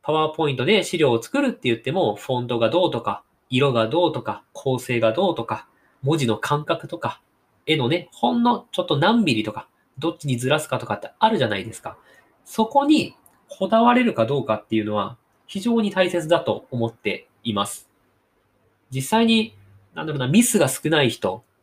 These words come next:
とか、見返しを何回も何回もするっていうのも、細部までこだわってるっていうのと、まあ、同じだと思うんですね。メールを送るにしても、一文字違うだけですごい失礼な文章になったりとか、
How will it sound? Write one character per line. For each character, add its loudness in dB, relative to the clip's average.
と -4
か、 2
見 0
返 4
し -2
を 4
何 4
回 2
も 0
何 0
回 0
も -4
す -6
る -2
っ -4
て -4
い 4
う -2
の -2
も、 0
細 0
部 0
ま 0
で -4
こ -4
だ 4
わ 4
っ -10
て -6
る -4
っ -10
て -8
い 0
う -4
の -10
と、 0
ま -2
あ、 -2
同 0
じ -6
だ 2
と -6
思 -4
う -6
ん -12
で -18
す -18
ね。 -8
メ 2
ー 2
ル 0
を 2
送 0
る 0
に -4
し -14
て -2
も、 0
一 0
文 4
字 0
違 -2
う 2
だ 0
け 0
で -4
す -6
ご 2
い 0
失 -4
礼 4
な 2
文 -2
章 -6
に -4
な -4
っ -18
た -12
り -14
と -16
か、 -6